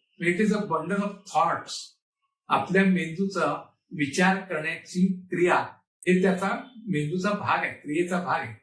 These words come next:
जसं हृदय, हृदयाचं धडकणं ही हृदयाची क्रिया आहे. हृदय आणि धडकण काही वेगळे नसतात. तसं मेंदू आणि विचार हे वेगळे नसतात. मेंदू विचार करत असतो, अप्रोप्रिएट विचार करतो, त्या त्या गोष्टी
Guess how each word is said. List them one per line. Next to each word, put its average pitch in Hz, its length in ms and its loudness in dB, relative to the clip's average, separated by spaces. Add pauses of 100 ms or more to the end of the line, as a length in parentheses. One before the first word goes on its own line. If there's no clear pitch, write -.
(360)
जसं 165 240 4
हृदय, 175 480 0 (420)
हृदयाचं 185 540 2
धडकणं 185 480 -4
ही 190 220 -4
हृदयाची 202 380 -2
क्रिया 185 300 -2
आहे. - 240 -8 (280)
हृदय 156 220 4
आणि 196 120 4
धडकण 190 420 0
काही 196 160 -2
वेगळे 165 300 -2
नसतात. - 380 -4 (560)
तसं 202 240 4
मेंदू 180 720 0
आणि 175 180 2
विचार 165 420 -2 (440)
हे 185 100 8
वेगळे 185 360 2
नसतात. - 440 -6 (300)
मेंदू 180 340 4
विचार 196 280 2
करत 180 320 -4
असतो, 147 220 -8
अप्रोप्रिएट 180 560 -2
विचार 147 240 -6
करतो, 147 300 -10
त्या 151 200 -6
त्या 151 160 -8
गोष्टी 151 560 -8